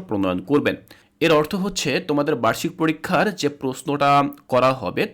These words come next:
তোমাদেরকে যেই প্রশ্নের মাধ্যমে পরীক্ষায় অংশগ্রহণ করতে হবে, সে প্রশ্ন কিন্তু এবার বোর্ড করবে না। এর আগে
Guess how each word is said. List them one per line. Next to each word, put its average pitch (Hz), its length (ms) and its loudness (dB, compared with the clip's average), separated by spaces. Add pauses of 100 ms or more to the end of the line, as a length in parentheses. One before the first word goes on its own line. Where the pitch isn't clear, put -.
(320)
তোমাদেরকে 151 480 2
যেই 131 260 -2
প্রশ্নের 135 360 -2
মাধ্যমে 127 360 0
পরীক্ষায় 120 380 -2
অংশগ্রহণ 139 380 -4
করতে 170 300 -6
হবে, 127 260 -2 (760)
সে - 160 0 (120)
প্রশ্ন 165 280 -2
কিন্তু 170 320 -2 (280)
এবার 143 320 4 (140)
বোর্ড 135 220 2 (100)
করবে 104 240 0
না। 73 100 -2 (340)
এর 135 180 2
আগে 147 140 2